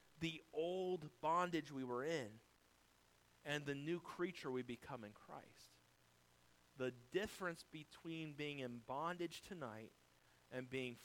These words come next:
free in Christ was obeying the voice that told us what to do. When the conviction hit, answering that. Paul speaks of here, he speaks of our past failures, he speaks of our precious faith.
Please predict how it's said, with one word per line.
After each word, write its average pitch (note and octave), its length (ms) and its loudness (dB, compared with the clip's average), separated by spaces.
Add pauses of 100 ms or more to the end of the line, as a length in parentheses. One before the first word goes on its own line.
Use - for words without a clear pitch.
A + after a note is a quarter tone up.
(120)
free D#3 260 0
in B2+ 120 -6
Christ G#2+ 720 -6 (580)
was A#2 420 -2
obeying A2+ 800 -6
the G#2+ 100 -4
voice A2 800 -10 (600)
that G#2+ 180 -10
told B2 340 -8
us E2 200 -12
what D#2 160 -16
to - 100 -18
do. F2+ 200 -18 (1300)
When A#2+ 140 -6
the A#2 80 -2
conviction A#2 720 -6
hit, C3 200 -2
answering G2+ 560 -10
that. - 260 -18 (800)
Paul E3+ 220 6
speaks - 440 -2
of D#3 160 -2
here, F3+ 240 0
he D3 80 2
speaks - 480 -4
of D#3+ 80 -2
our C#3+ 120 4
past D#3 420 -2
failures, D#3+ 400 4
he C#3 80 -10
speaks - 400 -4
of D#3 80 0
our C#3+ 80 6
precious C#3+ 420 -2
faith. D#3+ 340 4